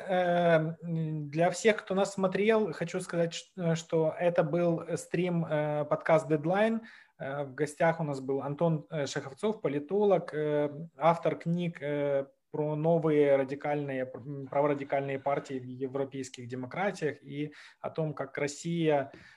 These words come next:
взаимодействует с крайне правыми, э, силами в Европе. Мы говорили с Антоном про медиа, про радикализм, о российском влиянии на Европу, на Украину,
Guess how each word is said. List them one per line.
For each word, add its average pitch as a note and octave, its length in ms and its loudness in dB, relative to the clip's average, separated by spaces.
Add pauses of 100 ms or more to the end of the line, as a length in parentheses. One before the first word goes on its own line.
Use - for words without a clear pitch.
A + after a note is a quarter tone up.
(200)
взаимодействует E3+ 760 2
с - 160 -14
крайне D#3+ 380 2
правыми, C#3+ 640 2
э, C3+ 520 -4 (380)
силами D3 540 0
в B2+ 40 -8
Европе. C3+ 680 0 (420)
Мы D3+ 100 -2
говорили E3 440 2
с - 240 -8
Антоном D3+ 640 0 (260)
про D#3+ 220 4
медиа, D#3 580 2
про C#3 200 0
радикализм, C#3+ 1120 -2
о C3 180 0
российском C#3+ 800 -2
влиянии D3 640 0
на C#3 120 -2
Европу, D3 560 0
на C#3+ 180 0
Украину, C#3+ 760 0